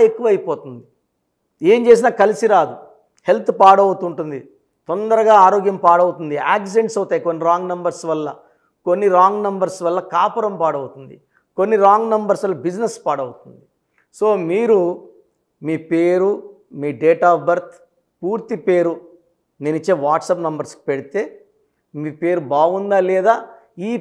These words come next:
పేరు వల్ల మీకు ఫ్యూచర్లో ప్రాబ్లమ్స్ వస్తాయా లేదా క్లియర్గా చెప్తాను. So, నా WhatsApp నంబర్స్ రాసుకోండి. నా పర్సనల్ WhatsApp నంబర్ నైన్ వన్ టూ వన్ సిక్స్ ఎయిట్ డబల్ ఫైవ్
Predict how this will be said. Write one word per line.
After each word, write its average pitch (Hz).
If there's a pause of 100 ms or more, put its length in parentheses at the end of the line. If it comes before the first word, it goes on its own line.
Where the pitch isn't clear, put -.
(100)
పేరు 220
వల్ల 202 (1000)
మీకు 165
ఫ్యూచర్లో 208 (120)
ప్రాబ్లమ్స్ 175
వస్తాయా 165
లేదా 214
క్లియర్గా 180 (100)
చెప్తాను. 170 (420)
So, 185 (120)
నా 165 (120)
WhatsApp 196
నంబర్స్ 180 (100)
రాసుకోండి. 156 (800)
నా 156 (160)
పర్సనల్ 196
WhatsApp 180 (140)
నంబర్ 156 (600)
నైన్ 190 (100)
వన్ 185 (720)
టూ 196 (340)
వన్ 196 (640)
సిక్స్ 214 (220)
ఎయిట్ 208 (480)
డబల్ 170 (120)
ఫైవ్ 180